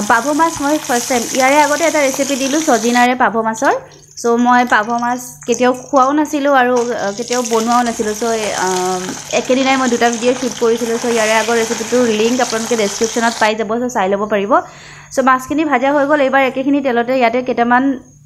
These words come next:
সৰিয়হ গুটি দি দিছোঁ, আৰু এইফালে এটা শুকান জলকীয়া, কুটি লোৱা নহৰু, এইখিনি ধুনীয়াকৈ ভাজি ল'ম।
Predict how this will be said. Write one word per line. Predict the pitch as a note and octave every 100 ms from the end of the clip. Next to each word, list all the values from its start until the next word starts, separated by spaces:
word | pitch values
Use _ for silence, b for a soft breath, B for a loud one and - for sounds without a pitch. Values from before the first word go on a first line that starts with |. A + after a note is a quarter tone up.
| -
সৰিয়হ | A#3+ A#3 B3+ C4
গুটি | A#3 B3 B3
দি | B3
দিছোঁ, | A#3 D4+
আৰু | C4+ A#3+
এইফালে | B3+ B3 D4+ B4 - - - - -
এটা | B3+ B3+
শুকান | C4 C#4+
জলকীয়া, | D#4 C#4 C4 D4+ F#4+
কুটি | - B3+ D4
লোৱা | D#4
নহৰু, | D#4 B3 B3 C#4
এইখিনি | G#4 B3 B3
ধুনীয়াকৈ | B3 A#3+ C4+ D4
ভাজি | D4 A#3 G#3
ল'ম। | A3+ C#4+